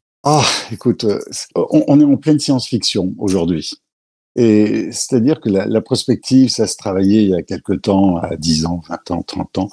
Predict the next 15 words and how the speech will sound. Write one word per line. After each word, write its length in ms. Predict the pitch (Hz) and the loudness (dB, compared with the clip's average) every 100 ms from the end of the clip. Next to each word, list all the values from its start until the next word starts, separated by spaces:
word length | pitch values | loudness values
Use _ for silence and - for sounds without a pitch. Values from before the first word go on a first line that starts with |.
| - - _ | -14 -20 _
D'ailleurs, 340 | 107 101 113 104 | 0 4 4 4
dans 140 | 90 | 2
les 200 | 90 90 | 0 0
années 160 | 92 98 | 0 -2
soixante-dix, 720 | - 98 - 98 95 110 - | -2 -4 -2 0 0 0 -2
avec 240 | 87 87 | -4 -2
la 120 | 95 82 | -2 -2
data, 520 | 87 - 120 131 113 | -4 0 -2 0 -4
on 240 | 104 98 90 | -4 -4 -4
travaillait, 720 | - 87 87 87 104 117 104 | -6 -4 -2 0 2 4 4
euh, 180 | 87 87 | 0 -4
par 120 | 87 | -6
exemple, 320 | 90 104 98 | -4 -4 -2
la 100 | 95 | -4
France 600 | - - 113 113 - - | -4 -4 -2 0 -2 -8